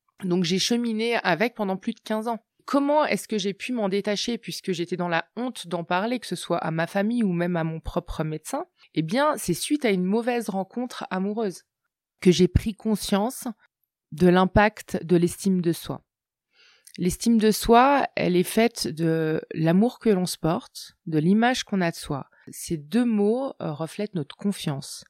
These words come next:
Et les trois reflètent l'estime. La boulimie, c'était aussi un manque de respect, hein, que je m'infligeais envers moi-même, envers mon corps. Et quand j'ai fait cette mauvaise rencontre, j'ai plus aimé l'autre personne que je ne m'aimais moi-même,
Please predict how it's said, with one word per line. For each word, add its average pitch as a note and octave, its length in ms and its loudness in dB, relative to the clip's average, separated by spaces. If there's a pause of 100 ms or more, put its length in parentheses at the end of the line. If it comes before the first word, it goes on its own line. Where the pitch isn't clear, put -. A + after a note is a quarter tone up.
(280)
Et E3 100 -2
les D3+ 140 0
trois G#3 300 4
reflètent F3 380 0
l'estime. - 380 -8 (720)
La D#3+ 240 0
boulimie, B3+ 720 4
c'était F#3+ 300 4
aussi G3 420 2
un A3 80 6
manque F3+ 240 4
de D#3 80 6
respect, G3+ 480 4
hein, E3+ 160 0
que E3+ 160 0
je D3 100 -2
m'infligeais D#3+ 560 2
envers D#3 440 0
moi-même, F#3+ 380 2
envers C#3+ 300 -2
mon C#3+ 160 -4
corps. - 480 0 (760)
Et F#3 80 -4
quand C4 280 0
j'ai A#3 120 6
fait A3 160 0
cette F#3 220 -4
mauvaise D#3+ 440 -6
rencontre, B3+ 580 -6
j'ai D#3 200 0
plus - 300 0
aimé F3 220 4
l'autre F3 260 4
personne A3+ 440 2
que F3 120 0
je D3 100 -2
ne D3 100 0
m'aimais D3+ 260 0
moi-même, F3 600 2